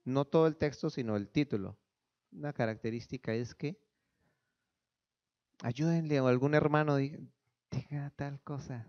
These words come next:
¿cierto? Ayúdele ahí, eh, a, a nuestros amigos. Eh, bueno, veo amigos que no estuvieron de pronto noches anteriores, ¿cierto?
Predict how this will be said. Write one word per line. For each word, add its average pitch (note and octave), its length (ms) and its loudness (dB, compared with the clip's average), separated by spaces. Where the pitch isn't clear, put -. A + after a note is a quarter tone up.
¿cierto? B2+ 380 -4
Ayúdele A#2+ 520 4
ahí, B2 300 2
eh, A2 380 -6
a, - 420 -10
a A#2+ 40 -6
nuestros A#2 380 -4
amigos. A#2 420 -2
Eh, C#3+ 160 4
bueno, D3+ 260 6
veo D#3 240 10
amigos F3 400 6
que A#2 200 -2
no G#2+ 260 2
estuvieron C3+ 480 4
de A#2+ 80 2
pronto A#2+ 600 2
noches A#2+ 640 -2
anteriores, G#2+ 680 2
¿cierto? A#2+ 540 -2